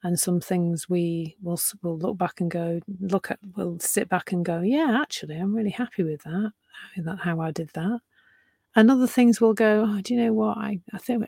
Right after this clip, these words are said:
kind of next time I'm gonna do it differently," or, you know, "Actually, I could have done that a little bit better. I can, I can see the little space where I could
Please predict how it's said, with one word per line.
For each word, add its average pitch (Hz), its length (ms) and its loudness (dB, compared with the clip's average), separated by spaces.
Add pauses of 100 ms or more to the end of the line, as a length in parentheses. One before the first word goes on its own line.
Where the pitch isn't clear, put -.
(260)
kind 214 240 -2
of 202 60 2
next 208 280 -2
time 202 240 0
I'm 196 120 2
gonna 196 140 0
do 196 140 0
it 196 120 -4
differently," 196 640 -2
or, - 220 -4 (680)
you 196 100 2
know, 185 100 2
"Actually, 185 280 -2
I 175 120 -4
could - 160 -6
have 165 120 -8
done 165 200 -4
that 180 140 -8
a 185 40 -10
little 170 320 -8
bit 180 220 -10
better. - 320 -8
I 160 120 -8
can, 165 200 -4
I 214 60 -4
can 170 180 -4
see 180 360 2
the 170 100 0
little 175 200 -6
space 170 460 -6
where 165 180 -6
I - 80 -6
could - 300 -6